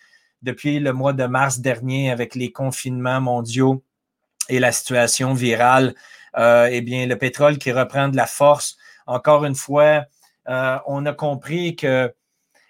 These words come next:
la politique américaine du nouveau gouvernement de Biden a été très, très claire. Euh, ils ont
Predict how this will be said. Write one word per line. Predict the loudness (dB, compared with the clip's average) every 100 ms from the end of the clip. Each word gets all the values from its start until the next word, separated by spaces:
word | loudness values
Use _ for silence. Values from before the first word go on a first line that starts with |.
| _ -4
la | 0
politique | 2 2 2 -2 -2 -2 -4 -4
américaine | -2 0 0 -2 -2 0 0 0
du | -2 -4
nouveau | -2 -2 0 -2
gouvernement | -2 0 0 0 -2 -2 -2 -2
de | -4
Biden | 2 2 2 -2 -2 -2
a | -4
été | -4 -8
très, | -4 -4
très | -2 -2 -2
claire. | 2 4 6 6 4 0 -6
Euh, | -4 -4 -4
ils | -6 -6 -4
ont | -2 -2